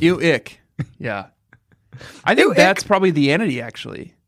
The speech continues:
Speaker 2: That's them.
Speaker 1: They're
Speaker 2: saying, "Ew,
Speaker 1: already
Speaker 2: ick."
Speaker 1: sort of entering this
Speaker 2: They're
Speaker 1: state
Speaker 2: starting to
Speaker 1: where they're
Speaker 2: phase together.
Speaker 1: phasing together. One is saying "ew," the other saying "ick," and they just write it both down.
Speaker 2: Okay, yeah. Okay. So
Speaker 1: So
Speaker 2: this is probably
Speaker 1: that's
Speaker 2: where
Speaker 1: what's
Speaker 2: it
Speaker 1: happening
Speaker 2: started. So this is the origin story for the entity.
Speaker 1: What a book.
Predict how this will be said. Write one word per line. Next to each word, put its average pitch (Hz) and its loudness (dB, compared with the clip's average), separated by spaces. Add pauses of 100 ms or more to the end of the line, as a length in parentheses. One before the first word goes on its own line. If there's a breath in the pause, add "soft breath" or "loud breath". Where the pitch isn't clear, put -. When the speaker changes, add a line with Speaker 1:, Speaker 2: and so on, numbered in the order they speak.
(200)
Speaker 2:
That's 160 0
them. 131 0
Speaker 1:
They're 185 4
Speaker 2:
saying, 135 2
"Ew, 180 6
Speaker 1:
already 214 4
Speaker 2:
ick." - -18
Speaker 1:
sort 175 0
of 147 0
entering 160 -2
this 135 -4
Speaker 2:
They're 170 4
Speaker 1:
state 143 4
Speaker 2:
starting 160 4
to 131 2
Speaker 1:
where 139 2
they're 135 4
Speaker 2:
phase 123 -2
together. 113 -6 (100)
Speaker 1:
phasing 151 -2
together. 131 -6
One 156 0
is 175 -2
saying 147 -4
"ew," 147 2
the 123 -4
other 123 -8
saying 123 -10
"ick," - -6
and 120 -10
they 120 -12
just 120 -12
write 120 -6
it - -10
both 120 -8
down. 110 -10
Speaker 2:
Okay, 123 -2
yeah. 117 -8 (500)
Okay. 113 -12 (140)
So - -6
Speaker 1:
So - 0
Speaker 2:
this 247 2
is 262 -2
probably 127 2
Speaker 1:
that's 117 -2
Speaker 2:
where 117 0
Speaker 1:
what's 110 -2
Speaker 2:
it 107 -8
Speaker 1:
happening - -10
Speaker 2:
started. 135 0
So 185 2
this 233 0
is 311 0
the 269 2
origin 165 2
story 104 -8
for 113 -10
the 107 -8
entity. 127 -2
Speaker 1:
What 294 2
a 427 -2
book. 220 2